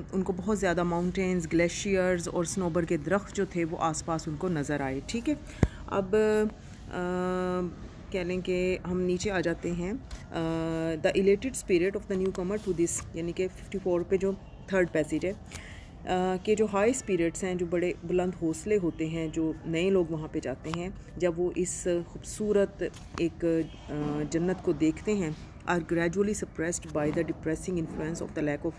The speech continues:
oxygen at this altitude।" अब ये जो passage है ये इसलिए भी important है कि आपका जो question है, अ, एक question के जिसमें oxygen की कमी जो है वो writer उसको और उसके साथियों को कैसे महसूस होती है जब वो बहुत ज़्यादा ऊंचाई पे चले जाते हैं,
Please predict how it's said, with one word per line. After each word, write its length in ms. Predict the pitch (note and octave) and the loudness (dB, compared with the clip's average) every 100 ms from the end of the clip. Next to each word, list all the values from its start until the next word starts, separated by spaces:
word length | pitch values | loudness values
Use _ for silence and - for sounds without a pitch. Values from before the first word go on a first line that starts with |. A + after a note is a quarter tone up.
| - | -6
oxygen 420 | - D3 E3+ A3 - - - | -2 0 0 -2 -4 -12 -2
at 220 | C3 D3+ F#3 | 0 2 2
this 200 | - - | 2 2
altitude।" 680 | D3 C#3+ D#3+ - D3 C3 - - - - - | 4 4 0 0 0 0 -4 -10 -10 -8 0
अब 120 | G3+ | 2
ये 180 | G3 G#3+ | 4 2
जो 120 | A#3+ | 2
passage 440 | B3 F3+ - F#3+ F#3+ | 2 2 2 0 2
है 120 | F#3+ | 4
ये 100 | G3 | 4
इसलिए 280 | G3 G3+ G#3 | 2 0 0
भी 120 | A3 | 0
important 440 | G#3+ F#3+ F3+ F#3 | 0 0 0 0
है 60 | F#3+ | 0
कि 100 | G#3+ | -2
आपका 340 | F3 E3+ G3 | -2 -2 0
जो 120 | F#3 | 0
question 540 | F#3+ E3+ E3 - G3+ F#3+ | 0 0 0 -2 -2 0
है, 520 | F3 D#3+ F#3 - - - - | 0 0 -2 -8 -14 -8 -2
अ, 60 | |
एक 340 | F3 E3+ E3+ E3+ | 0 2 2 4
question 360 | F3+ E3 G3 | 2 2 0
के 100 | G3 | 2
जिसमें 500 | F#3 F3 - F3+ F#3+ | 0 0 -4 -2 -2
oxygen 560 | - F3 - G3+ G#3+ G#3 | -2 -4 -2 2 4 4
की 120 | G#3+ | 2
कमी 340 | - E3 E3+ F3+ | 0 2 4 4
जो 140 | F#3 | 4
है 260 | F3+ D3+ D3+ | 4 2 2
वो 140 | E3 | 0
writer 520 | D3+ C#3+ D3 E3 E3 - | 0 0 0 0 0 -2
उसको 520 | E3+ - - E3 D#3 | -4 -2 2 4 4
और 100 | D#3 | 2
उसके 200 | D#3 - | 0 0
साथियों 460 | E3 D3+ D3 E3+ D#3 | 2 2 2 0 0
को 80 | E3 | 2
कैसे 320 | D3+ D#3 E3+ | 2 2 2
महसूस 460 | D#3+ D3+ C#3 C#3 | 0 0 0 -2
होती 420 | - D3 C#3+ E3 E3+ | -2 -2 0 0 4
है 120 | D#3+ | 2
जब 160 | D#3 | 2
वो 80 | D3 | 0
बहुत 260 | D3+ D#3 E3+ | -2 -2 0
ज़्यादा 240 | D3+ C#3+ | 0 0
ऊंचाई 460 | D3 D#3+ D#3 C#3 C#3 | -2 -2 0 0 0
पे 80 | E3+ | -2
चले 320 | F3 C#3 C3+ | -2 0 0
जाते 320 | C#3+ C3 A#2+ D#3 | 0 -4 -4 -4
हैं, 260 | E3+ G3 | -2 -2